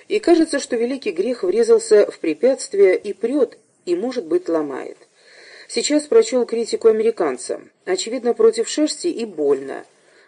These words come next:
То же отношение в России. Или молчание, или раздражение боли. Хорошо.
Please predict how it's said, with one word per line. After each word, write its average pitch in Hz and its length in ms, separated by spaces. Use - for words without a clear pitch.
То 302 120
же 302 120
отношение 196 560
в 180 80
России. 175 520
Или 165 180
молчание, 269 800
или 170 280
раздражение 180 720
боли. 131 420
Хорошо. 202 640